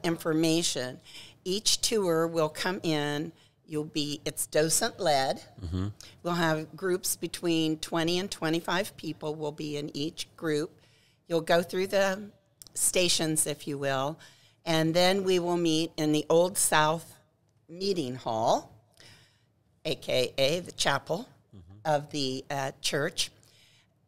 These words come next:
Speaker 1: The First Presbyterian is such a perfect place for this because of its Federalist architectural style.
Speaker 2: Hmm.
Speaker 1: That chapel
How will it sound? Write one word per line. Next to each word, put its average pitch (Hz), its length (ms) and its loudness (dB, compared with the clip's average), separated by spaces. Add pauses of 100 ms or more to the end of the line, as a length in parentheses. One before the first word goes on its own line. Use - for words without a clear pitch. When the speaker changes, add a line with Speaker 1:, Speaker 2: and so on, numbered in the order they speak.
(500)
Speaker 1:
The 170 80 -12
First - 300 0
Presbyterian 196 720 2
is 139 120 -2
such - 240 0
a - 40 -6
perfect - 440 -2
place 156 340 2
for 127 140 -2
this 127 240 -2
because 143 400 2
of - 80 -8
its - 180 -4
Federalist 113 840 0
architectural 120 760 -4
style. 101 460 -4
Speaker 2:
Hmm. 101 120 -8 (480)
Speaker 1:
That 160 280 4
chapel 160 720 4